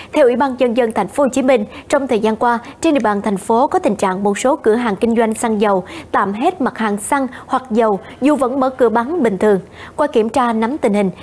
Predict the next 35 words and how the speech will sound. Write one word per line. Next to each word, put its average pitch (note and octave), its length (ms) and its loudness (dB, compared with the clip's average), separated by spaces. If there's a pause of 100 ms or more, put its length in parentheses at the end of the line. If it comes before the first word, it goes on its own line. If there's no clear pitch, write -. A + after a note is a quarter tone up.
(120)
phản C4+ 140 0
ánh C4 260 -2
từ C4 120 2
các C#4+ 240 -2
đơn A#3+ 140 2
vị A3 160 2
kinh A3+ 220 0
doanh A3+ 220 0
xăng A3+ 280 -2
dầu G3 220 2
cho G#3 140 -2
thấy, A3+ 340 2 (280)
một B3 120 2
số C#4 220 2
doanh B3 180 0
nghiệp A3 180 2
đầu A3 180 0
mối, A3 320 2
thương C4 220 0
nhân B3 200 2 (260)
cung D#4 160 0
cấp F#4+ 200 -2
xăng B3 300 -2
dầu G3 220 2
chưa A#3 120 2
đảm G#3+ 180 0
bảo G#3 200 0
việc A#3+ 220 -2
cung A3 140 0
cấp E4 260 -4
đủ G3+ 220 2
số D#4 140 0
lượng A3 200 2
xăng B3 300 -2
dầu G#3 240 2